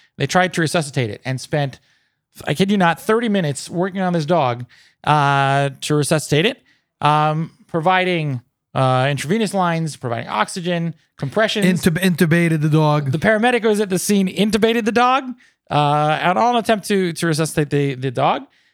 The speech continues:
Speaker 1: Um, just to pay their respects for, for the dog and, and the service that it provided. Um, in, and yeah, an effort to save its life. And it, it takes, it takes a second to stop and say, "Wait, we've seen all the people in the car. Maybe there's someone in the back. Maybe there's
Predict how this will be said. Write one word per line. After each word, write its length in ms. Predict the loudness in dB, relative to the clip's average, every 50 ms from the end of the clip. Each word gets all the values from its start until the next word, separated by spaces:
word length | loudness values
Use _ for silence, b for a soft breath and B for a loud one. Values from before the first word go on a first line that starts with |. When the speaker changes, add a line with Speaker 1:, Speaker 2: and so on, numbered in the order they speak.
| _ _ -4
Speaker 1:
Um, 680 | 0 0 2 2 2 2 2 0 0 -2 -4 -6 -6 -8
just 180 | -8 -8 -6 -4
to 100 | -4 -6 -6 -8 -16 -6
pay 180 | 0 0 2 2
their 140 | 2 0 -2
respects 420 | -2 -4 -4 -6 -6 -6 -6 -8
for, 400 | -6 -4 -2 -2 -2 -2 -4 -6 -6
for 120 | -6 -6
the 80 | -6 -4
dog 380 | -2 -2 0 0 0 -2 -4
and, 240 | -4 -6 -6 -6 -6
and 140 | -6 -8 -8
the 40 | -8
service 300 | -4 -4 -4 -4 -4 -6
that 100 | -8 -12
it 60 | -8
provided. 540 | -6 -6 -2 0 2 2 2 0 -2 -6 _ b b b b b b b b b b 0
Um, 680 | 2 2 4 4 2 2 2 2 0 0 0 -2 -4 -6 _ _ _ _ -20 -20 _ -20 _ _ _ _
in, 220 | 0 2 2 2
and 340 | 0 0 -2 -2 -4 -2 -2
yeah, 160 | -2 -4 -4 -6 -10 _ -12
an 80 | -8
effort 200 | -8 -8 -8 -10
to 60 | -10
save 160 | -8 -6 -4 -4
its 120 | -4 -4
life. 280 | -4 -4 -6 -6 -10 -20 _ _ _ _ _ _ _ _ -2
And 180 | -2 0 0
it, 160 | -2 -4 -6 -4
it 160 | -6 -4 -2
takes, 240 | -2 -2 -2 -4 -6
it 140 | -8 -6
takes 220 | -4 -4 -4 -4 -4
a 60 | -6
second 280 | -4 -4 -4 -4 -4 -4
to 140 | -4 -4 -6 -10 -20 -20 -16
stop 480 | -12 -10 -8 -2 -2 0 0 0 -2 -2
and 120 | -4 -2
say, 180 | -2 -2 -4 -4
"Wait, 260 | -4 -4 -6 -8 -8
we've 180 | -8 -8 -8 -6
seen 500 | -6 -6 -6 -6 -6 -6 -8 -8 -12 -16 -10 -4
all 120 | -4 -2
the 80 | -2 -4
people 380 | -6 -6 -6 -4 -4 -4 -6 -6
in 80 | -6
the 80 | -8 -10
car. 200 | -12 -14 -12 -10
Maybe 240 | -10 -8 -8 -8 -10
there's 140 | -10 -10 -6
someone 220 | -4 -2 -2 -2
in 60 | -2
the 60 | -2 -4
back. 400 | -2 0 2 2 2 0 -2 -2
Maybe 160 | -4 -2 0
there's 240 | 0 0 0 -2 -4